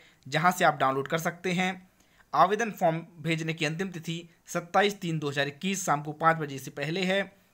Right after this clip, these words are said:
आवेदन पत्र भेजने का पता है कार्यालय क्षेत्रीय आयुर्वेदिक एवं यूनानी अधिकारी फतेहपुर, कलारन की कोठी,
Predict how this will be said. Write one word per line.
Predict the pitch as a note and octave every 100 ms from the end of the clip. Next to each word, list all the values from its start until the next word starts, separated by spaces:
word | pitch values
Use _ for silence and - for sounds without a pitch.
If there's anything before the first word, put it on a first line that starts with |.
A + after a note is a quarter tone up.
| _ _ _
आवेदन | D3 E3+ G3+ A3
पत्र | F#3+ E3 E3
भेजने | C#3 C#3 D3
का | C#3 C#3
पता | D3 F3
है | F3 F#3+ F#3+ - _ _ _
कार्यालय | D#3+ D#3 F#3 G3
क्षेत्रीय | G3+ - D#3+ D#3+ D3+
आयुर्वेदिक | C#3+ C#3+ D3+ E3 E3
एवं | E3 D#3+ D3+
यूनानी | D#3 F3 F#3+
अधिकारी | F3 C#3+ C3+ C#3 D#3 D#3
फतेहपुर, | D3 E3 E3+ F#3 F#3+ - _ _ _ _ _ _ _ -
कलारन | E3+ F3+ G3+ G3+
की | G3+
कोठी, | F3 D3+ C#3+ F3+ F3+